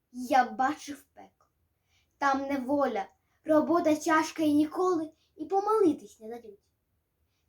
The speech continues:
Там матір добрую мою, що молодую в могилу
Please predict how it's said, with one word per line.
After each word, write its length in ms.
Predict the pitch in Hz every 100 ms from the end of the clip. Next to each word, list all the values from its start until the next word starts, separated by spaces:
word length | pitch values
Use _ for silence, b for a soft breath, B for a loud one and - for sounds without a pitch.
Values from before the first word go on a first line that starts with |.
| -
Там 300 | 381 370 392
матір 500 | 370 285 - 302 254
добрую 460 | 311 226 294 269
мою, 440 | 262 302 359 330 B B
що 280 | - - 359
молодую 640 | 359 370 302 330 - 277
в 40 | 277
могилу 440 | 311 359 349 -